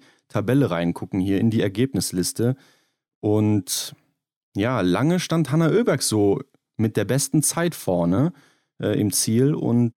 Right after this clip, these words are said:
ja, da kam aber dann noch die Tschechin Markéta Davidová, die sich dann eindrucksvoll mit, äh, zwanzig Treffern hier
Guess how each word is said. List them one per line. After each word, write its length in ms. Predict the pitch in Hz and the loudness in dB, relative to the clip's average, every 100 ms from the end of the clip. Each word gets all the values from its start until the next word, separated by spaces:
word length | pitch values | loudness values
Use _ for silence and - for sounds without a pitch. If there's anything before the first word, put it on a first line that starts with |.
| - | -4
ja, 320 | 113 - - | -4 -4 -8
da 120 | 82 | -8
kam 240 | - 107 123 | -4 0 2
aber 160 | 120 | 2
dann 200 | 120 123 | 2 2
noch 140 | 120 123 | 0 0
die 120 | 131 | -4
Tschechin 420 | - 131 - 123 | -2 -4 0 0
Markéta 360 | 113 - 127 123 | 0 -2 -4 -2
Davidová, 540 | 123 113 87 87 104 | 0 0 0 0 0
die 160 | 110 101 | -2 -4
sich 220 | 101 98 | -6 -6
dann 260 | 101 98 90 _ _ - | -4 -4 -6 _ _ -6
eindrucksvoll 600 | 120 139 139 - 135 131 | 0 0 0 -2 0 2
mit, 260 | 127 - | 2 0
äh, 240 | 120 113 113 | -2 0 0
zwanzig 400 | - 120 123 - | -2 -4 -4 -6
Treffern 340 | - 117 120 | -6 -4 -2
hier 280 | 117 113 110 | 0 0 -2